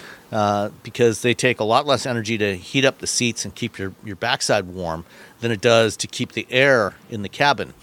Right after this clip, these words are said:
warm. And to most E Vs, in fact, most cars, period, uh, there's usually de-, dedicated switches for the heated seats, you know, usually somewhere on the center console or,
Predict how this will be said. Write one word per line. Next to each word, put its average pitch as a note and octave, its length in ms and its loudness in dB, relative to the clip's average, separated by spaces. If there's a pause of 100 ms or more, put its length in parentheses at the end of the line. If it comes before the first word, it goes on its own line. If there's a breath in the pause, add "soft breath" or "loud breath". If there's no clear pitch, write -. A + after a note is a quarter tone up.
warm. D2 320 -10 (840 loud breath)
And A#2 420 2 (720)
to A#2 120 -4 (320)
most C3 540 2
E C3+ 120 2
Vs, A2 560 -2 (140)
in A2 100 -10
fact, F#2+ 300 0
most F#2+ 260 -2
cars, G#2 480 2
period, G2+ 480 -2 (540 loud breath)
uh, A2 240 2
there's A#2 240 0
usually C3 440 0 (840)
de-, C3 260 0 (100)
dedicated C3 540 0 (220)
switches A2 580 -2
for A2+ 340 2
the A#2+ 300 6 (140)
heated G#2 260 -2
seats, - 440 0 (100)
you F#2 100 -2
know, F#2 80 0
usually G2 340 -2
somewhere G2+ 320 2
on G#2+ 60 2
the A2 60 -2
center G#2 240 2
console F#2+ 640 2
or, E2+ 200 0